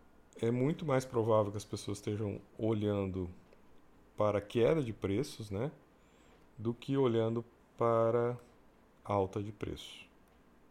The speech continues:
E aí, né, galera, eu acho que assim, é legal quando você fala alguma coisa e você, né, faz uma análise e aquilo bate com a realidade, né, e bate com as conse-, com as co-,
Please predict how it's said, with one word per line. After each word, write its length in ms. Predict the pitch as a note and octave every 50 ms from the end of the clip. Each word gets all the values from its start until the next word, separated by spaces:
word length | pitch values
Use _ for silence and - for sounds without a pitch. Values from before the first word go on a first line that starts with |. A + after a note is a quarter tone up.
| - - - - _ - - - _ _ - - - - - - - _ - - - - - - - - - - - - - - - - - - - - - -
E 160 | - F3 G#3+ A#3+
aí, 260 | A3+ A3+ A#3 B3+ B3
né, 160 | A#3 A#3+ A#3+ A#3+
galera, 320 | G3 D3+ B2+ A#2+ A#2+ A#2
eu 80 | B2 C3+
acho 120 | C#3+ -
que 60 | -
assim, 320 | F#3+ - - F3+ E3+ D#3+ C#3
é 40 | C3+
legal 280 | C#3+ C3+ A#2+ B2+ C#3+ D#3+
quando 300 | - E3+ D#3 D3 C#3 C3+
você 680 | C3 B2+ B2+ B2 - - B2 A#2+ A#2+ A#2 A2+ A2 G#2+ G#2
fala 400 | G2+ - - - A#2 A#2 A2+ A2+
alguma 220 | G#2 G#2 G#2+ G2+
coisa 560 | - - - G#2 G#2+ A#2 B2+ C3 B2 A2 G2+ G2
e 20 |
você, 400 | G2 G2+ G#2 G2+ - - G2+ F#2+
né, 140 | G2+ G#2+ G#2+
faz 200 | - B2+ A2 G#2
uma 140 | G2+ G2+ G2+
análise 800 | G2 F#2+ F#2+ G#2 A2+ A#2 A#2 G#2+ G2 F#2 G2 F#2+ F#2 F#2+ - -
e 320 | - G2+ G2+ F#2+ G2 G2
aquilo 300 | G2 G2 - - A2+ A2+
bate 320 | A2 G#2+ G#2+ G#2+ A2+ - -
com 100 | - B2
a 60 | A#2+
realidade, 560 | A#2 C3+ C3 C3 A#2+ A2 G#2 G#2 G2+ G2 F#2+
né, 160 | F2+ F#2+ G#2+
e 40 | A2 G2
bate 240 | G#2 G#2 G#2 -
com 80 | - A2+
as 80 | A2 -
conse-, 340 | - - A2+ G#2+ - A2+ - - - - - - -
com 100 | - -
as 120 | - -
co-, 180 | - - -